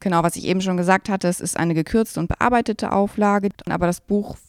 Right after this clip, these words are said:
wird, ähm, immer wieder mit Hinweisen auf Paragraph zweihundertachtzehn und zweihundertneunzehn beworben und es fließen halt auch wirklich so aktuelle deutsche Beispiele ein, was ich halt super spannend und auch zum Nachdenken anregend fand.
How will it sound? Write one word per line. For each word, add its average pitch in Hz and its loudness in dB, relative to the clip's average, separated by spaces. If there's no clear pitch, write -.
wird, 180 2
ähm, 165 -2
immer 202 0
wieder 185 2
mit 180 -2
Hinweisen 185 0
auf 170 -10
Paragraph 175 -4
zweihundertachtzehn 165 -8
und 160 -8
zweihundertneunzehn 180 -6
beworben 214 -6
und 185 0
es 175 -6
fließen 190 -2
halt 170 -2
auch 165 -4
wirklich 175 -6
so 165 -2
aktuelle 160 -2
deutsche 143 0
Beispiele 147 -4
ein, 160 -2
was 165 -4
ich - -10
halt 156 -6
super 160 -4
spannend 160 -6
und - -12
auch 147 -14
zum - -10
Nachdenken 151 -6
anregend 151 -10
fand. - -14